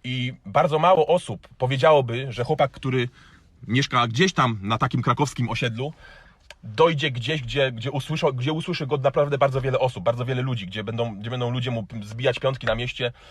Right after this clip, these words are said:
i będą mówić, że to, co robi, jest fajne i przydatne i że, i że jest w tym drugie dno, że jest, że, że są w tym też mądre treści.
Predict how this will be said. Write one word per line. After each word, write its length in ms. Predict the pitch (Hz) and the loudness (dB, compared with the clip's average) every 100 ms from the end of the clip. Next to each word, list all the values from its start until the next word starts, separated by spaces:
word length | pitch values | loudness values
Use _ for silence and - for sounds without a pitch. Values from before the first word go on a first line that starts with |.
| - - | -20 -10
i 40 | |
będą 180 | 110 120 | -6 -4
mówić, 240 | 123 123 | -4 -4
że 80 | 117 | -6
to, 100 | 120 | -8
co 100 | 123 | -4
robi, 200 | 120 117 | -4 -4
jest 140 | 110 - | -8 2
fajne 260 | - 127 | 2 2
i 100 | 113 | -6
przydatne 480 | - 104 123 - 101 | -8 2 2 2 -6
i 80 | 101 | -4
że, 200 | 107 107 | -4 -4
i 100 | 104 | -4
że 120 | 117 | -6
jest 120 | 123 | -6
w 40 | - | -8
tym 100 | 110 | -8
drugie 260 | 120 107 | -6 -6
dno, 280 | 104 127 123 | -2 2 2
że 120 | 107 | 0
jest, 200 | 101 - | -6 -10
że, 320 | 98 95 101 | -14 -10 -8
że 120 | 95 110 | -6 -4
są 160 | 113 | -4
w 60 | 110 | -4
tym 140 | 117 | -6
też 140 | 107 107 | -4 -2
mądre 280 | 117 110 | -2 -2
treści. 380 | 104 113 - 120 | -2 -4 -4 -12